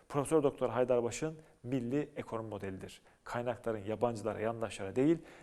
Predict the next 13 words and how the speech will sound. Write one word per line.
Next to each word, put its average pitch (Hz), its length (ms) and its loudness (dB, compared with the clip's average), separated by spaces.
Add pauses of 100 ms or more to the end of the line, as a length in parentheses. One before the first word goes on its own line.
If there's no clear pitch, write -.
millete 127 420 0
ve 120 180 0
devletin 123 540 0
kasasına 127 520 -6
aktarılacağı 117 840 2 (260)
milli 127 400 2
ekonomi 135 380 -6
modelindeki 113 540 -4
sosyal 120 440 0
devlet 117 340 2
projeleriyle 120 720 4 (260)
halk 180 380 12 (320)
desteklenecek 151 880 6